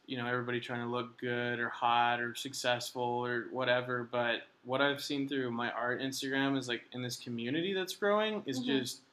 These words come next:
Speaker 1: it's, it's so fucking cool. Like, people reach out and they're just like, "Hey, man, you inspired me to, like, paint, and, you know, I wanna keep practicing like you are and, like, doing all this shit," and, like, you know, asking me for pointers and giving me, like,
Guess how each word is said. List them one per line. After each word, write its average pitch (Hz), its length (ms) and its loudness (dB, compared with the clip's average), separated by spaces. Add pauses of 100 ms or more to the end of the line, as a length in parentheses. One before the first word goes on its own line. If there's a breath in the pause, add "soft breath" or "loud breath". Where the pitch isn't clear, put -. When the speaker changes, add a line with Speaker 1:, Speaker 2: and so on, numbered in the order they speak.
(720 soft breath)
Speaker 1:
it's, - 600 -2
it's 131 200 -4
so 143 260 2
fucking 147 420 -2
cool. 135 280 0
Like, 101 200 -8
people 127 580 -4
reach 127 280 -4
out 127 220 4
and 123 80 -6
they're 120 100 -6
just 117 140 -10
like, 117 120 -6
"Hey, 160 160 -2
man, 147 360 0
you 147 80 0
inspired 143 500 0
me 139 160 0
to, 135 80 -2
like, 127 280 -2
paint, 135 420 0
and, 123 180 -6 (640 soft breath)
you 131 120 -4
know, 127 140 2
I 123 80 2
wanna 131 260 0
keep 135 220 -4
practicing 131 680 0
like 123 160 -6
you 139 240 2
are 127 300 6
and, 123 120 -2
like, 120 200 -8
doing 135 200 -4
all 127 160 2
this 127 140 -4
shit," 127 440 0
and, 120 160 -10
like, 113 160 -18 (480)
you 131 120 -12
know, 120 100 -4
asking 131 420 0
me 127 80 -4
for 123 120 -6
pointers 127 760 0
and 120 140 -6
giving 127 280 -2
me, 123 140 -4
like, 120 240 -4